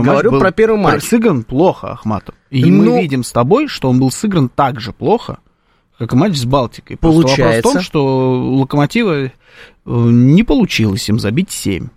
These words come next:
Speaker 2: Получается то, что отставка Ромащенко была преждевременной и ошибочной.
Speaker 1: Наверное,
Speaker 2: И
Speaker 1: да.
Speaker 2: это я поддерживаю вот с первой секунды, как я услышал про эту новость. Поэтому, к сожалению, мне было обидно наблюдать за Ахматом,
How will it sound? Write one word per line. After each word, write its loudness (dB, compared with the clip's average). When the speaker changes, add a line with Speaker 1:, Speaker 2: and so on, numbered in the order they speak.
Speaker 2:
Получается -2
то, -4
что -8
отставка -2
Ромащенко -4
была 0
преждевременной 0
и 0
ошибочной. -2
Speaker 1:
Наверное, -4
Speaker 2:
И -2
Speaker 1:
да. 4
Speaker 2:
это -2
я 2
поддерживаю 0
вот 0
с -12
первой 0
секунды, -2
как -6
я 2
услышал -2
про 0
эту -2
новость. -4
Поэтому, 0
к -12
сожалению, 4
мне 4
было 4
обидно 0
наблюдать 0
за 2
Ахматом, 0